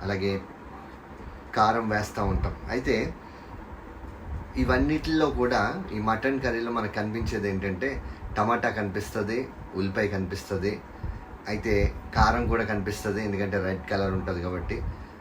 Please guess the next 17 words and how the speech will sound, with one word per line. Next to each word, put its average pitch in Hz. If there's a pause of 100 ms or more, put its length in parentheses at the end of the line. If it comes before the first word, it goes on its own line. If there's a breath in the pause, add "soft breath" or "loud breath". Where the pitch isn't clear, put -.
(100)
అయితే 123
ఉప్పు 131
కనిపించదు. 107
కానీ 113
అది 120
లేకపోతే 131
మాత్రం 117 (680 loud breath)
ఆ 104
కూరంతా 127
కూడా 120
వ్యర్థమే 107 (340)
కదండి. 110 (500)
ఆ 110
రీతిగా 117
మన 113
ఆత్మీయ 104
జీవితంలో 95